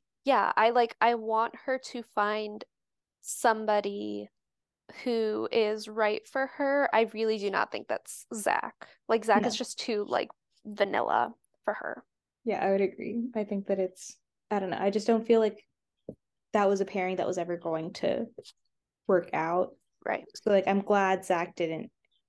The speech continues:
Speaker 2: just let her join the season.
Speaker 1: Yeah, I think Zach definitely made the right choice, especially, I don't know how much he knew of how her interaction with the women went, but it was, it was rough. Like, she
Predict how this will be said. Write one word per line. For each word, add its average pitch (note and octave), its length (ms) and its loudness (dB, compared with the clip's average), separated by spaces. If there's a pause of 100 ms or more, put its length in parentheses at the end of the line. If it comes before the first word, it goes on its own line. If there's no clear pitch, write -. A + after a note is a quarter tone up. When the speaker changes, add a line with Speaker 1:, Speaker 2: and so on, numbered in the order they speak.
(240)
Speaker 2:
just F#3 180 -2
let - 140 -2
her F3+ 140 2
join E3 220 -2
the E3 60 -8
season. E3+ 640 -4 (880)
Speaker 1:
Yeah, G#3 260 6
I A#3 100 4
think A#3 180 -2
Zach G#3+ 240 2
definitely G#3+ 360 -4
made G#3 220 -4
the G#3+ 80 -6
right G#3 180 -2
choice, - 440 -4
especially, B3+ 800 0 (200)
I B3 100 6
don't D4 180 6
know C#4+ 120 4
how D4+ 180 2
much C#4+ 240 -2
he C4+ 260 -8
knew G#3+ 720 0
of D4+ 240 4 (800)
how B3+ 560 4
her B3 200 -2
interaction A#3+ 680 -2
with A#3 120 -2 (100)
the A3 100 0
women G#3+ 580 -2
went, G#3+ 420 -2 (720)
but - 380 6
it - 140 4
was, G4 320 0 (160)
it A#3+ 80 0
was D#4 180 -4
rough. - 460 0
Like, A#3 180 0
she A#3 580 -6